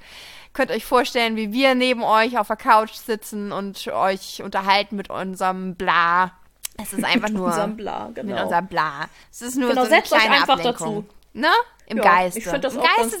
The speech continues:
Speaker 1: sitzt ihr
Speaker 2: so.
Speaker 1: neben
Speaker 2: Ich,
Speaker 1: uns.
Speaker 2: oh, das ist schön. Ich, ich hab hier
Speaker 1: Ne?
Speaker 2: ganz viele imaginäre Freunde. Ich find
Speaker 1: Ja.
Speaker 2: das toll.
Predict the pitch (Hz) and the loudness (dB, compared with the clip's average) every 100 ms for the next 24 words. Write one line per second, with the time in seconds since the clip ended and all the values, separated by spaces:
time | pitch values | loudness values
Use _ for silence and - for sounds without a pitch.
0 | 359 214 320 285 269 170 160 170 - - | -4 -4 -2 -2 -2 -6 -8 -10 -12 -18
1 | _ - 233 247 247 - 311 247 196 - | _ -20 -16 -14 -10 -6 -2 -2 -4 -8
2 | 226 - 233 277 277 294 381 453 302 254 | -10 -8 -2 -2 0 0 0 0 -4 -4
3 | 277 285 285 269 247 285 - 208 202 196 | -2 -2 -2 -4 -2 -4 -6 -4 -2 -2
4 | 185 214 - 330 320 214 - 190 190 | -2 -4 -6 -2 0 0 -2 -6 -6